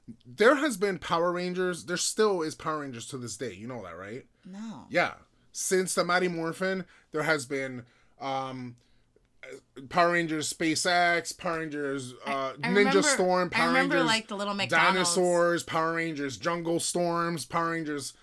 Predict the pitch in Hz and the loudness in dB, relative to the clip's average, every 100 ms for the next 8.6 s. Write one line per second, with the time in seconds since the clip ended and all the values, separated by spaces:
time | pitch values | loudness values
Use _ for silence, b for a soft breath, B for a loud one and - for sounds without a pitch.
0 | b - - 185 160 90 92 214 214 226 | b -6 -2 0 0 -4 -10 -2 8 8
1 | 202 185 185 202 190 190 - 240 233 208 | 8 6 4 4 4 0 6 10 10 8
2 | 196 156 117 - - - 214 214 247 - | 0 -2 -8 -16 -14 -6 6 8 8 2
3 | 240 240 220 202 - 185 180 156 165 165 | -4 -2 0 -2 -4 -4 -2 -2 -2 -4
4 | 170 180 165 151 - 160 151 156 170 180 | -6 -4 -6 -8 -6 -4 -2 -4 -6 -6
5 | 185 196 - 165 165 - 156 160 156 147 | -8 -8 -10 -10 -10 -12 -12 -10 -6 -8
6 | 143 - 135 147 143 139 135 131 - 160 | -8 -6 -8 -8 -12 -10 -8 -8 -12 -14
7 | 147 117 101 - 143 - 143 135 131 135 | -12 -14 -14 -10 -10 -10 -16 -16 -16 -16
8 | - 127 127 120 95 | -16 -16 -16 -16 -18